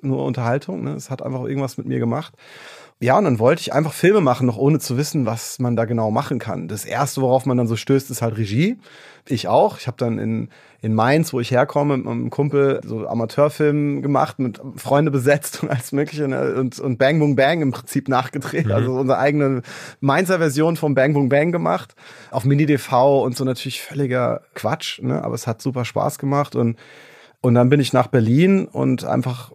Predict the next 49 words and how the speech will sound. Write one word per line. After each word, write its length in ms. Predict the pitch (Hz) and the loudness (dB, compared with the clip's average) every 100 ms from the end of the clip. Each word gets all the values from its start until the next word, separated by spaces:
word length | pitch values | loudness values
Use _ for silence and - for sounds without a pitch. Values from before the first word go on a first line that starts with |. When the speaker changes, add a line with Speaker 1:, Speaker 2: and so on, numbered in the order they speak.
| - _ _ _ _ _ | -20 _ _ _ _ _
Speaker 1:
über 200 | 135 127 | -4 -4
Praktika 520 | 123 139 - 135 135 117 | -2 -6 -6 -6 -4 -2
angefangen, 500 | 139 131 131 127 131 | -2 -2 -4 -2 -4
ein 40 | |
bisschen 220 | 123 131 | -4 -6
zu 120 | - | -4
lernen, 460 | 123 117 135 139 131 | -2 0 0 -2 -2
was 220 | 113 131 | -4 -8
es 80 | 135 | -8
da 160 | 120 113 | -6 -6
so 100 | 110 | -4
gibt. 300 | 135 165 117 | -4 -4 -4
Und 200 | 120 117 - - - | -4 -6 -14 -20 -20
es 80 | - | -2
war 120 | 123 139 | 0 0
wirklich 260 | 151 117 | -2 -2
in 140 | 139 165 | 2 4
Berlin, 500 | 147 143 175 180 - | 4 4 2 0 -2
also 180 | 123 117 | -2 -2
zu 160 | - 120 | 0 2
dem 140 | 123 | 2
Zeitpunkt 340 | - 131 123 | 2 2 2
wusste 220 | 131 - 131 | 0 0 0
ich 40 | |
natürlich 200 | 113 110 | 0 0
schon, 100 | 127 | -2
dass 120 | 107 | -2
es 60 | 98 | -2
Drehbücher 440 | 104 135 135 151 | -2 0 2 2
gibt 180 | 156 165 | 2 0
und 60 | 127 | -2
dass 100 | 107 | -2
die 100 | 117 | -4
auch 80 | |
geschrieben 380 | - - 123 131 | -6 -4 -2 2
werden. 260 | 147 160 170 | 4 4 2
Ich 140 | - | -2
habe 140 | - 123 | -4 -2
auch 100 | 127 | -2
ein 80 | |
Drehbuch 360 | 120 135 143 135 | 2 2 2 -2
<laughs> 20 | |
zu 180 | - 175 | -2 2
unserem 300 | 143 151 135 | 4 4 4
Bang 240 | 139 151 | 2 2
Boom 160 | 135 123 | 2 2
Bang 220 | 113 143 | 2 0
Film 240 | - 143 139 | -2 -2 -2
geschrieben, 420 | 131 160 160 | -4 -4 -4